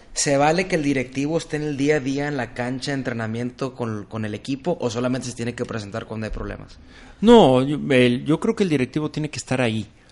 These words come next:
Speaker 2: También tienes que ser respetuoso.
Speaker 1: Sí, claro.
Speaker 2: Tienes,
Speaker 1: Ujú.
Speaker 2: eh, tienes que también guardar una distancia para que no sea como una invasión.
Speaker 1: Exacto,
Speaker 2: O,
Speaker 1: eso,
Speaker 2: no,
Speaker 1: ajá.
Speaker 2: que no seas invasivo.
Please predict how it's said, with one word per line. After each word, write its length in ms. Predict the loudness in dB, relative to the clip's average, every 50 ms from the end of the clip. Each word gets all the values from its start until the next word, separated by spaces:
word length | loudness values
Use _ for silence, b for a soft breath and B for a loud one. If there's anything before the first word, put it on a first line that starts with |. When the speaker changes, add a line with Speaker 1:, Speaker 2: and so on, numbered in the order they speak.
| b b b -2
Speaker 2:
También 440 | 0 2 2 4 4 2 2 0 0
tienes 340 | -2 0 0 0 -2 -2
que 460 | -4 -2 0 0 0 0 -2 -4 -8 -12 -18 -20 -20 _ _ -20 -20 -20 -16
ser 220 | -12 -6 -6 -4 -4
respetuoso. 600 | -4 -4 -2 -4 -2 0 0 0 0 -2 -6 -6
Speaker 1:
Sí, 120 | -6 -6
claro. 240 | -4 -4 -4 -4 -6 -12 -8
Speaker 2:
Tienes, 460 | -2 0 2 2 2 2 0 -2 -4
Speaker 1:
Ujú. 60 | -6 -4
Speaker 2:
eh, 920 | -4 -4 -4 -6 -6 -8 -8 -10 -10 -10 -10 -10 -8 -8 -8 -10 -10 -12 -14 -10
tienes 320 | -6 -4 -2 -2 -4 -4 -6
que 260 | -4 -4 -2 -2 -4
también 400 | -4 -4 -4 -2 -2 -2 -2 2
guardar 400 | 4 4 4 4 4 2 2 2
una 140 | 2 0 0
distancia 580 | 0 -2 -2 -4 -2 -2 -2 -2 -2 -2 -2 B B B B B B B -4
para 140 | -2 -2 0
que 100 | 0 0
no 140 | 0 0 -2
sea 160 | -2 -4 -6
como 180 | -4 -2 -2 -2
una 100 | 0 0
invasión. 640 | 0 0 0 0 0 -2 -2 0 2 2 0 0 -4 -10 -14
Speaker 1:
Exacto, 440 | -14 -10 -8 -8 -6 -6 -2 2 2
Speaker 2:
O, 40 | 2
Speaker 1:
eso, 220 | 2 4 2 4 4
Speaker 2:
no, 160 | 4 2 2
Speaker 1:
ajá. 260 | 0 -2 -4 -4 0
Speaker 2:
que 80 | 2 4
no 100 | 4 4
seas 240 | 4 2 0 0 2
invasivo. 640 | 4 4 4 4 4 4 2 2 2 2 -2 -6